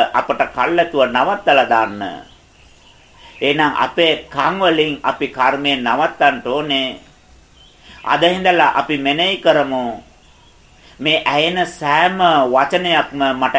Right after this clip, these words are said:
ඇහෙන්නේ දුකක්. හේතුව මේ වචන වලින් ලෝභ, දේශ, මෝහ, රාග ඇති වෙනවා.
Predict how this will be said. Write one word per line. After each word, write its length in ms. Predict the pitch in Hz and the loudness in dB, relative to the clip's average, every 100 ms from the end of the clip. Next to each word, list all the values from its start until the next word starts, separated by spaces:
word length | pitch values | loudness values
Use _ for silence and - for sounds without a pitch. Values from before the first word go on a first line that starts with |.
| - | -2
ඇහෙන්නේ 540 | 131 143 147 143 139 120 | -2 -2 -2 -2 -4 -6
දුකක්. 200 | 127 139 151 131 - - - | -8 -2 0 0 -2 -16 -8
හේතුව 500 | 127 135 - 143 131 | -2 -2 0 2 2
මේ 200 | 123 131 | 2 0
වචන 460 | 123 123 131 175 170 | 4 4 2 0 0
වලින් 380 | 160 156 147 131 | 2 2 0 0
ලෝභ, 260 | 131 156 160 143 | 2 2 0 0
දේශ, 240 | 139 135 117 | 0 0 -2
මෝහ, 260 | 120 120 113 | -2 0 0
රාග 300 | 120 123 131 | 2 2 2
ඇති 340 | 127 120 143 | 0 -4 -4
වෙනවා. 540 | 147 143 131 123 104 | -4 -2 0 0 -2